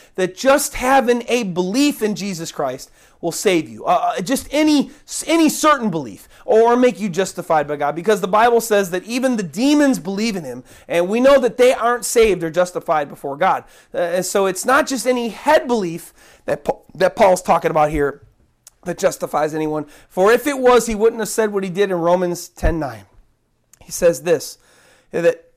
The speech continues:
it's not the head belief that saves, it's the heart belief that saves. For anyone who confesses the Lord Jesus and believes in their heart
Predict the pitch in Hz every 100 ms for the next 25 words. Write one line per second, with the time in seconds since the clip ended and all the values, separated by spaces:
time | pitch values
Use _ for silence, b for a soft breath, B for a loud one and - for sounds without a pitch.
0 | _ - 160 - 190 226 269 190 180 175
1 | 220 254 185 151 135 - 151 143 - -
2 | 123 127 - _ _ _ _ 160 156 -
3 | 156 139 160 170 175 139 120 110 110 -
4 | _ _ - 135 - - 101 - - -
5 | _ b b b - 196 214 208 196 190
6 | 170 175 190 190 170 135 147 151 202 196
7 | 139 135 143 120 123 - b b b 170
8 | 175 160 165 190 233 233 180 202 196 190
9 | 175 160 - 190 240 233 - - -